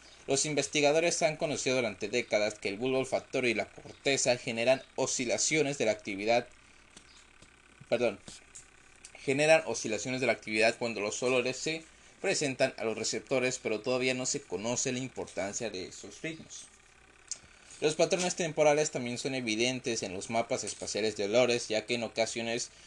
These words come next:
su forma cambia durante la presentación de un único olor.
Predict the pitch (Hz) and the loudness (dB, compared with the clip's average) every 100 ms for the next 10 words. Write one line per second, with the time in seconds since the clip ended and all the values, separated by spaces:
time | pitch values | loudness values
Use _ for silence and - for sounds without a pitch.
0 | - - 123 - 123 135 131 - 131 135 | -14 -4 -2 2 4 4 0 4 4 4
1 | 127 120 101 95 101 - 101 107 92 98 | 2 2 0 -4 -8 -8 -8 -8 -8 -6
2 | - 113 113 107 - 110 113 117 - 104 | 0 2 2 -2 -4 -2 -2 -4 -8 -8
3 | 104 104 - 104 101 - - 113 135 165 | -6 -8 -8 -4 -2 -4 -4 2 4 4